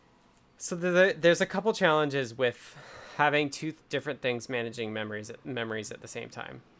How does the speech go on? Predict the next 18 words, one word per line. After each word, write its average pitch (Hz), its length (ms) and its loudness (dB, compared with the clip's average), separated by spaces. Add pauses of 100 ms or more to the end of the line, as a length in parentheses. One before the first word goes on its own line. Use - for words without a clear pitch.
(1700)
Oh, 156 120 2
it 156 80 2
has 135 220 2
m-, 117 300 -6 (760)
more. 131 500 0 (1120)
The 139 140 -8
E 139 40 -4
S 151 80 -6
P 170 140 -8
thirty-two 139 420 -6
has 123 200 -6
five 127 280 -2
hundred 135 360 -4
twenty 120 880 -8
K 104 520 -8
of 107 300 -10 (300)
internal 110 420 -10
ram. 101 360 -12